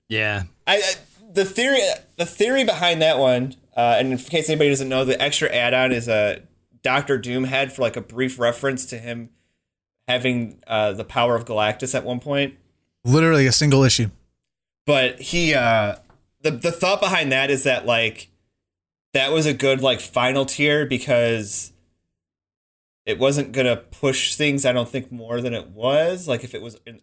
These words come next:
Speaker 2: early on.
Speaker 1: Mm-hmm.
Speaker 2: I think it was a, a solid, I think,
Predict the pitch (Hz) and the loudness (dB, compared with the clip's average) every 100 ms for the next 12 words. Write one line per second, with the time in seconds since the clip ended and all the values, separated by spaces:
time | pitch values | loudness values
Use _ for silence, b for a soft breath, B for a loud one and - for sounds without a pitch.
0 | _ 127 139 147 117 120 147 170 190 _ | _ 0 2 2 2 2 2 -2 -8 _
1 | _ _ _ _ _ - 139 127 123 120 | _ _ _ _ _ 0 4 6 6 2
2 | - - - 147 135 131 127 113 117 135 | 0 -4 -2 0 0 2 2 2 2 2
3 | 127 127 123 117 - 139 143 254 254 - | 2 2 2 0 -2 -4 -2 -2 -2 -6